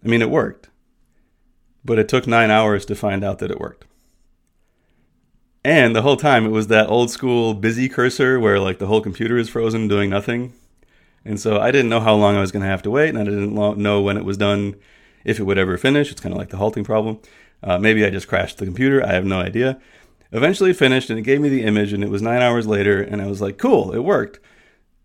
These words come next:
That wasn't very fun, though. And I wanted it to be fun. And also, like, if I wanted to do what the researchers do,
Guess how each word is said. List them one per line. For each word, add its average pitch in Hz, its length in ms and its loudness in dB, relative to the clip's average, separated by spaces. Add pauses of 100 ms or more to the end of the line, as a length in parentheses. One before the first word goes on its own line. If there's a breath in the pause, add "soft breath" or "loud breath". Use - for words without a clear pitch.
That 143 240 0
wasn't 135 380 0
very 123 220 -2
fun, 113 540 -4
though. 98 360 -8 (1600)
And 110 640 0
I 107 60 -4
wanted 127 300 2
it 120 80 -4
to 120 100 -8
be 117 100 -4
fun. 95 480 -6
And 131 240 0
also, 113 640 0
like, 104 180 -4 (220)
if 113 120 -6
I 135 100 2
wanted 131 280 0
to - 80 -10
do 120 140 -2
what 113 100 0
the 104 100 -6
researchers 127 540 -4
do, 98 340 -4